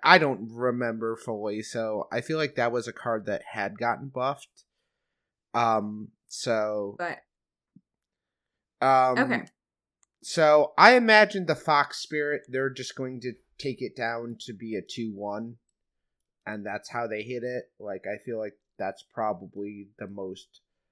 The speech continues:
Speaker 1: logical place for them to go from their historical, uh, way of buffing and nerfing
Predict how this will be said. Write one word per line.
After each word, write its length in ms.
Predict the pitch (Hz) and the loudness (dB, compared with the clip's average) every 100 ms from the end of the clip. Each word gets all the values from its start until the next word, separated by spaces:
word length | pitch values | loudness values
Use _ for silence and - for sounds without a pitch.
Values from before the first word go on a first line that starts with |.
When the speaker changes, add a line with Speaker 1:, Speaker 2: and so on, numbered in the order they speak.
| _ _ _ _ _ _ - | _ _ _ _ _ _ -16
Speaker 1:
logical 840 | 131 139 151 147 135 131 - 135 - | -10 -2 4 6 6 2 -6 -10 -6
place 240 | 165 156 - | -4 -2 -4
for 160 | 175 | -8
them 200 | 165 170 | -8 -8
to 60 | 170 | -8
go 540 | 165 170 175 170 156 - - 139 - _ _ _ _ _ _ _ _ 127 | -6 -6 -6 -10 -16 -18 -20 -20 -20 _ _ _ _ _ _ _ _ -8
from 320 | 147 139 135 | -2 -2 -2
their 500 | 131 131 127 120 117 - _ _ _ | -4 -4 -2 -2 -4 -8 _ _ _
historical, 1200 | 151 139 - 143 131 127 - 139 135 127 123 - _ _ _ - | -6 -6 -4 0 0 0 -4 -4 -4 -6 -6 -8 _ _ _ -4
uh, 460 | 120 117 107 107 107 _ _ _ _ - | 0 0 0 -2 -6 _ _ _ _ -8
way 300 | 127 147 135 | 2 2 4
of 200 | 127 117 _ 131 117 | 0 -4 _ -20 -2
buffing 420 | 131 127 - 127 | 0 0 -2 -8
and 140 | 120 110 | -8 -8
nerfing 480 | 117 123 147 156 | -8 -8 -10 -12